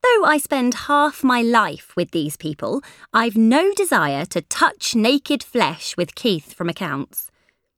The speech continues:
We're staying at log cabins in the New Forest for a team bonding experience, and most of my workmates are already outside,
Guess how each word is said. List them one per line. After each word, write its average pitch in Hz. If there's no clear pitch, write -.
We're 294
staying 285
at -
log 226
cabins 151
in 180
the 185
New 202
Forest 180
for 247
a 240
team 302
bonding 175
experience, 139
and 165
most 330
of 208
my 185
workmates 165
are 202
already 220
outside, 165